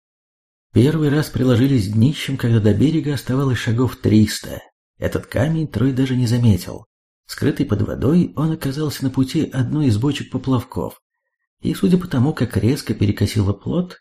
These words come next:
этот поплавок работать перестал. Крен оказался столь велик, что левое весло зависло в воздухе, не в силах дотянуться до воды. А Вдуч перестал обзывать всех подонками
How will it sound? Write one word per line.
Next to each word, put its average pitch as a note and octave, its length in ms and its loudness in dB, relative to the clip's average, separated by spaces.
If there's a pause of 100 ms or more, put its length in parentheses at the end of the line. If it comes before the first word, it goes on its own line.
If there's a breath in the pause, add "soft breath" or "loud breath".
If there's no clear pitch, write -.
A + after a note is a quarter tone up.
этот D3 280 -6
поплавок C3 460 -2
работать G#2+ 460 -2
перестал. - 600 -4 (880)
Крен G#2+ 260 6
оказался G#2+ 400 2
столь A2 220 0
велик, A#2+ 380 2
что - 200 -8
левое D3 320 0
весло A2+ 400 0
зависло C3+ 400 -2
в C3 60 -6
воздухе, - 580 -6 (460)
не F#3 160 4
в - 60 -4
силах C#3 320 2
дотянуться A#2 500 2
до G#2+ 100 2
воды. F#2+ 420 -2 (640)
А G#2+ 140 2
Вдуч C3+ 600 -2 (200)
перестал B2+ 520 -2
обзывать C#3 400 -2
всех - 280 -6
подонками A#2 800 -2